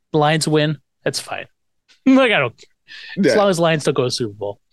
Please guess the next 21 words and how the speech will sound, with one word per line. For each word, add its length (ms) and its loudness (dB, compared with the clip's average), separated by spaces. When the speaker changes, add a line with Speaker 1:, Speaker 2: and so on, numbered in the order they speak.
Speaker 1:
That's 220 -4
it. 180 -4
Speaker 2:
<laughs> 1400 -2
I 320 0
don't 480 2
think 140 2
you 40 -4
gotta 180 2
worry 200 0
about 280 0
that. 280 -2
Speaker 1:
I 100 0
don't, 240 -2
yeah, 220 -6
I 80 -10
don't 140 -8
think 140 -18
so. 140 -8
And 80 2
then 100 0
finally, 760 2